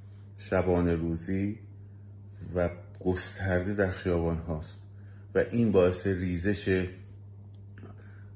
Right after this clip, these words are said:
پی در پی نیروهای اینها می‌شه و به زودی، اه، از هم خواهند پاشید دوستان.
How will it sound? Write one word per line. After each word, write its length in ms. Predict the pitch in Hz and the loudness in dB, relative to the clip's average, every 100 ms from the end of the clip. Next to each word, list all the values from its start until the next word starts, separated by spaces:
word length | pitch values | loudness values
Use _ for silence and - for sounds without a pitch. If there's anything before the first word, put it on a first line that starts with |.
| - - - - - | -16 -16 -16 -14 2
پی 160 | 98 92 | 4 6
در 220 | 92 87 | 4 4
پی 300 | - 107 98 | 2 4 4
نیروهای 500 | 95 85 82 90 85 | 4 2 4 4 4
اینها 300 | 85 85 110 | 2 2 2
می‌شه 420 | 127 - 104 104 - - - - - 87 | 2 0 -2 -2 -8 -16 -16 -16 -6 -2
و 80 | |
به 180 | 90 98 | 2 2
زودی، 600 | 90 95 87 113 123 139 - - - - - - - | 2 0 0 2 2 0 -8 -14 -16 -16 -16 -12 -4
اه، 280 | 85 82 80 | 0 0 0
از 200 | 95 - | 0 2
هم 160 | 117 | 0
خواهند 420 | 110 104 95 104 90 | 2 2 2 2 0
پاشید 400 | 82 - - - | -2 -4 -6 -8
دوستان. 320 | 80 - | -10 -10